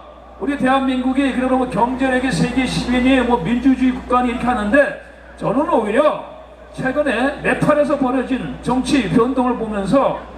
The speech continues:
야, 이 대한민국 국민들의 수준이 오히려 네팔보다도 많이 뒤떨어지지 않는가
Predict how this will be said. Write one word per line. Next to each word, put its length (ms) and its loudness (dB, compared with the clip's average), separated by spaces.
야, 120 2
이 160 -4
대한민국 640 -2
국민들의 580 0
수준이 640 0
오히려 280 4
네팔보다도 680 0
많이 260 -2
뒤떨어지지 640 0
않는가 540 2